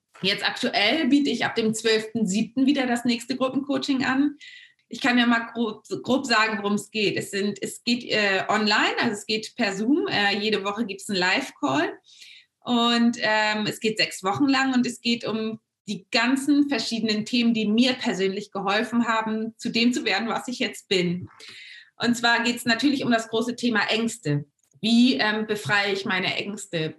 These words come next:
Beziehungsweise wie lerne ich, mit meinen Ängsten umzugehen? Weil viele Ärzte sind sehr, sehr ängstlich. Das kommt nicht zuletzt vom Studium, da wurde uns ja auch viel Angst gemacht, sag ich mal.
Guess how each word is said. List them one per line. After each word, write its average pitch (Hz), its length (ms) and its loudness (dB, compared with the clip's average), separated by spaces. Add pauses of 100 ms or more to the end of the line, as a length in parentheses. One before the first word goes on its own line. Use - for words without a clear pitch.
(140)
Beziehungsweise 214 640 -2
wie 208 80 -4
lerne 226 360 2
ich, - 120 -6
mit 214 160 -6
meinen 196 140 0
Ängsten 202 340 -4
umzugehen? 175 540 -4
Weil 175 240 0 (280)
viele 254 220 0
Ärzte 202 760 -2 (180)
sind 196 260 -4
sehr, 202 220 2
sehr 180 160 0
ängstlich. 170 580 -6
Das - 160 -6
kommt 247 220 0
nicht 262 180 -4
zuletzt 226 320 -2
vom 220 160 -4
Studium, 262 480 2
da 226 160 2
wurde 208 220 0
uns 226 160 -2
ja 202 200 0
auch - 120 -4
viel 226 340 -2
Angst 202 380 -6
gemacht, 185 520 -2
sag 247 200 0
ich 269 100 -6
mal. 285 320 0